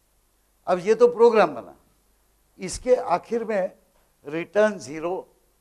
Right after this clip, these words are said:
semicolon और closing brass। अब ये दो चीज़ें क्यों हैं ये हमें अभी पता नहीं। जिस तरह से ऊपर श्री गणेशान में हमें पता नहीं, उस तरह ये भी पता नहीं। तो इसको हम आज की तारीख में जान लें।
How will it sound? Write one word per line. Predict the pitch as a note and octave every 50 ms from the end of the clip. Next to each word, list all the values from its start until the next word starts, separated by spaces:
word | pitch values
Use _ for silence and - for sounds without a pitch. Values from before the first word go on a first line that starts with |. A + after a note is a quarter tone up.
| _ _ _ _ _
semicolon | - - D#3+ E3 D#3+ F3 - - D3+ D3+ D3+ F3 G#3 G#3 - _ _ _ _ _ _ _ _ _ _ _ _ _ _ _
और | - C3+ D#3 F#3 A3 A3+ - - _ _ _ _ _ _ _ _ _ _ _ _ _ _ _ _ -
closing | F3+ F#3 F#3 F#3 E3+ F#3 G#3 G3+ F3+ D3+
brass। | D3 C3+ G2 - - _ _ _ _ _ _ _ _ _ _ _ _ _ _ _ _ _ _ _ _ -
अब | D#3+ E3+ E3
ये | F#3 G#3+ A3
दो | A3 G#3+ G#3
चीज़ें | G#3 G3+ G3+ G3 F3 G3+ G3
क्यों | G3+ - G3 G#3 E3+
हैं | E3+ A3 B3 - - _ _ _ _ _ _ _
ये | D#3+ F3
हमें | E3+ E3+ E3+ E3+
अभी | E3+ D#3 E3+
पता | E3 D3 C3+ - C#3+ B2+
नहीं। | A2+ - _ _ _ _ _ _ _ _ _ _ _ _ _ _ _ _ _ _ _ _ _ _ _ _ A#2+
जिस | E3 E3 E3 -
तरह | F#3+ G3 F#3+
से | D3 F#3+ G3+
ऊपर | F#3+ F3+ F3 - G#3+ G#3
श्री | G#3 - F#3 G#3
गणेशान | G3 G3 G#3 G#3 D#3 E3+ G3 G3
में | G3 G3 G3
हमें | F#3+ F#3+ G3+ G3+
पता | F3+ E3 F3 G3
नहीं, | G#3+ A3+ A3+
उस | G3+ -
तरह | - G3+ G3+ G#3
ये | F#3+ F3+
भी | F3 F#3
पता | D3 B2 C3 - F#2+
नहीं। | - _ _ _ _ _ _ _ _ _ _ _ _ _ -
तो | F#3
इसको | F3 C#3+ - - G3
हम | F#3+ G3 G3
आज | F#3+ F3+ F3+ -
की | - F#3
तारीख | - F3+ F3+ F3+ -
में | - F#3+ F3+
जान | E3 G#3 A3+ A3 G3
लें। | F#3 F#3 F3+